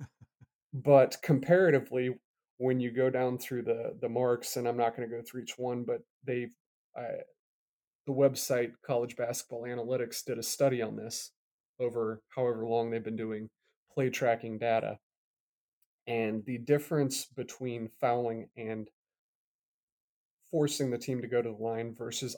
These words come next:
Speaker 2: allowing a three-point shot to be taken, you're roughly twice more likely to go to overtime,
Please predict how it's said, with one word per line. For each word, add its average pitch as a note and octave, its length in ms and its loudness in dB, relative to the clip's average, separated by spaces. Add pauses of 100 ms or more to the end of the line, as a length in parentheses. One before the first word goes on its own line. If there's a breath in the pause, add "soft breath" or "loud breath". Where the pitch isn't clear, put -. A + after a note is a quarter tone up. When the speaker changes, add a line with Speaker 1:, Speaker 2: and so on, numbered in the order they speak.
Speaker 2:
allowing A#2+ 540 -4
a A2+ 40 -6
three-point A#2+ 560 -12 (640)
shot - 400 -2
to - 60 -18
be A2+ 120 -10
taken, B2 480 -6 (420)
you're A#2+ 160 -8
roughly B2+ 640 -2 (300)
twice C#3 460 0
more B2+ 200 0
likely A#2+ 380 -4
to A#2 60 -8
go A#2 180 0
to A#2 140 0
overtime, A2+ 680 -6